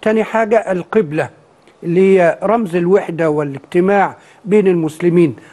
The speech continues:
برضو ربنا هدانا إليها واختلفوا فيها. الحاجة التالتة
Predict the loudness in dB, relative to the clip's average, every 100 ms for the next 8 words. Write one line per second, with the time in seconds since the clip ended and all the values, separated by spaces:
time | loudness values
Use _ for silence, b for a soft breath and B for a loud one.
0 | -2 -2 0 -2 -2 -2 -2 -2 -2 0
1 | 0 0 -2 0 2 2 0 -2 B B
2 | -4 -2 0 0 -2 -4 -4 -6 -8 B
3 | B -10 -6 -2 -2 -4 -4 -6 -4 -6